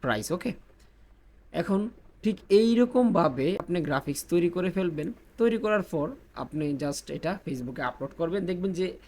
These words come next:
অ্যাভেলেবল আপনার এটা অর্ডার হচ্ছে। সিম্পলভাবে আপনি এই কাজটা করতে পারবেন।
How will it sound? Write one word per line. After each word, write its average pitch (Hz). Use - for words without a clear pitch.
অ্যাভেলেবল 208
আপনার 180
এটা 180
অর্ডার 123
হচ্ছে। 127
সিম্পলভাবে 202
আপনি 180
এই 151
কাজটা 143
করতে 139
পারবেন। 117